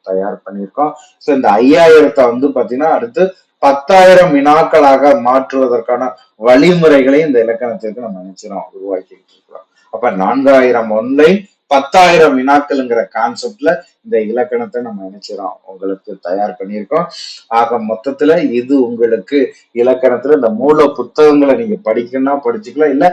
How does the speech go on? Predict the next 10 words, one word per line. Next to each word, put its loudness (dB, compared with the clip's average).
நம்மளுடைய 0
ஆன்லைன் 2
கொஸ்டின் -6
ஆன்சரை -6
நீங்க -14
ஃபாலோ -8
பண்ணிக்கலாம். -20
அதே 2
மாதிரி 6
ஸ்டடி 2